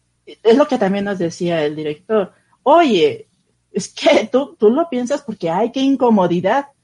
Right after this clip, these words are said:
pero sí, sí, sí tienen idea que muchas personas están esperando este mensaje. O sea, ya deja por ti, o sea, los que te esperan, los que van a llegar a través de ti.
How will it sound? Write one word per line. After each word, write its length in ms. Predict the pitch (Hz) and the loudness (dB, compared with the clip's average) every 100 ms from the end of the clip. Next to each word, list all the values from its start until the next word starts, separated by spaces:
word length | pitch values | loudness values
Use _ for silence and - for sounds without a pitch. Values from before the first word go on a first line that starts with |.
| _ _ | _ _
pero 320 | 202 185 170 - | 0 0 0 -6
sí, 280 | - 240 _ | -16 -18 _
sí, 720 | - - 254 294 302 262 180 | -14 -6 -2 -2 -2 -4 -8
sí 560 | - - 277 294 302 226 - _ _ _ | -12 -8 -4 -4 -6 -10 -18 _ _ _
tienen 440 | 247 277 311 311 | 0 2 2 2
idea 800 | 190 160 165 190 240 262 247 - _ _ | 2 0 -2 -2 -2 -4 -6 -10 _ _
que 140 | 190 | 0
muchas 340 | 214 269 330 | 0 -2 -8
personas 560 | - 185 180 214 233 254 | -6 -6 -4 -4 -4 -6
están 320 | 190 - 214 | -10 -8 -6
esperando 720 | 240 - 190 180 185 196 214 - _ - | -6 -6 -8 -6 -6 -4 -4 -6 _ 0
este 380 | 233 254 285 | 0 0 -2
mensaje. 840 | 277 196 175 - - 190 208 339 _ _ _ _ _ _ _ _ _ _ - | 0 0 -4 -10 -14 -6 -6 -6 _ _ _ _ _ _ _ _ _ _ -2
O 80 | |
sea, 120 | 190 214 | 2 2
ya 120 | 277 | 2
deja 360 | 294 330 320 - | 0 0 -2 -4
por 220 | 151 175 | -10 -10
ti, 440 | - 240 285 208 _ | -4 -2 -2 -8 _
o 60 | _ | _
sea, 240 | - - _ _ _ | -16 -16 _ _ _
los 200 | 180 185 | -6 -4
que 120 | - | -6
te 100 | 165 | -8
esperan, 480 | 175 - 262 277 226 | -8 -4 -2 0 0
los 140 | 190 - | -2 -6
que 120 | 180 | -8
van 180 | 233 285 | -4 -6
a 60 | |
llegar 380 | 294 208 190 202 | -6 -10 -10 -12
a 80 | 190 | -14
través 380 | - 160 160 160 | -12 -8 -8 -8
de 100 | 156 | -12
ti. 220 | _ | _